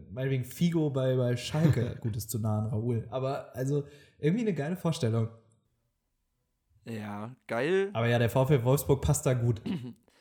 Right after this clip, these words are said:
Speaker 3: Ja, irgendwie, äh, zu Wolfsburg passt das irgendwie, das, das stimmt wohl. Obwohl ich Roberto Carlos auch noch mal so, ah, bei Dortmund oder Schalke hätte ich den tatsächlich auch gesehen.
Speaker 1: Den hätte ich sonst noch zur Eintracht verortet, dachte ich mir gerade so.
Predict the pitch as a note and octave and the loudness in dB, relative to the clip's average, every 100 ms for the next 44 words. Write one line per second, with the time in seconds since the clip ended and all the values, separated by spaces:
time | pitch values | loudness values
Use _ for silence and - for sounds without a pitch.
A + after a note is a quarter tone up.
0 | _ - C3 C3+ D#3+ F#3+ G3 F#3+ F3+ D3+ | _ -6 0 0 0 -2 -6 -8 -8 -10
1 | D3+ - D3 D#3 E3+ - D#3+ - D#3+ - | -10 -8 -2 -2 -2 -8 -8 -8 -8 -8
2 | A2+ - A2 A2+ A#2 B2+ - - - C3 | -10 -8 -8 -8 -8 -10 -12 -14 -6 -6
3 | - - C3 B2 - A2 A#2 A#2 _ _ | -6 -6 -4 -6 -6 -4 -4 -8 _ _
4 | _ C3+ D3 C#3+ D3 C3+ C#3 D#3 D3 - | _ -4 -2 -2 -4 0 0 0 -4 -4
5 | D3 F#3 G3 - E3+ E3 - A#2 A#2+ A#2 | -2 -2 -4 -6 -6 -8 -6 -4 -4 -4
6 | C3 D3 E3+ E3+ F3+ G3+ E3 D#3+ D#3+ - | -4 -4 -6 -8 -8 -8 -4 -2 -2 0
7 | E3+ E3+ E3 C#3+ C#3+ - C#3+ D#3+ F3 E3 | 0 0 -6 -2 -2 -2 -2 -2 -4 -10
8 | D#3+ D3+ D3+ D3 D3+ - C#3 C3+ - - | -10 -10 -10 -8 -8 -6 -6 -6 -8 -6
9 | A2+ G2+ G#2+ A2 - - - _ _ _ | -6 -6 -8 -8 -12 -18 -20 _ _ _
10 | _ _ _ _ _ - - C3+ C#3+ E3+ | _ _ _ _ _ -20 -18 -6 -2 2
11 | F#3 F#3 E3 F#3+ G#3+ G3+ G3 C#3 E3+ F3+ | 2 2 2 2 2 2 2 2 2 2
12 | A2+ - A2+ G2+ G#2 A2 G2+ - - A2+ | 0 0 -2 0 0 0 -4 -8 -8 -4
13 | A2 A2 A2 G#2+ G#2 G2+ G#2 G#2 | -2 0 0 2 2 2 0 -2